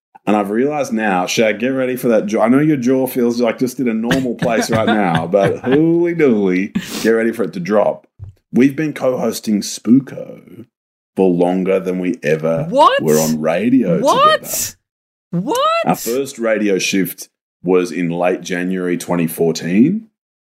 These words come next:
Speaker 1: And the final time I was on Arvos was in about May two thousand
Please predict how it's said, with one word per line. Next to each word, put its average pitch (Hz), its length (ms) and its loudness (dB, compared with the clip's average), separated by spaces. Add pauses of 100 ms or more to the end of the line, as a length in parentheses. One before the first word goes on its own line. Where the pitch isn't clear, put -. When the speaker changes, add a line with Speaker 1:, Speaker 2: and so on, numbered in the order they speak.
(680)
Speaker 1:
And 92 320 0
the 92 60 -6
final 98 400 -2
time 95 280 -4
I 87 120 0
was 87 160 -2
on 85 80 0
Arvos 80 640 2
was 78 160 -4
in 78 300 -2
about 71 320 0
May 82 460 0
two 85 200 -2
thousand 76 360 0